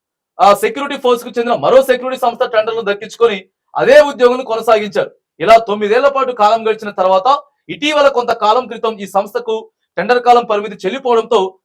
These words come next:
కర్మాగార యాజమాన్యం మరోమారు వీరిని కొనసాగకుండా ఇక నిలిచి, నిలిపివేసిందట.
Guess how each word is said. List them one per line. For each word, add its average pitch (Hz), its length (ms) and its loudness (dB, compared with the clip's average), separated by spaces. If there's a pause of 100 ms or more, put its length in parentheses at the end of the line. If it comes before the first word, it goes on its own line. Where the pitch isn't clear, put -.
(100)
కర్మాగార 262 440 2
యాజమాన్యం 214 520 0
మరోమారు 226 680 6 (240)
వీరిని 214 240 -4
కొనసాగకుండా 214 680 0
ఇక 254 100 2
నిలిచి, 180 420 -10
నిలిపివేసిందట. 190 600 -6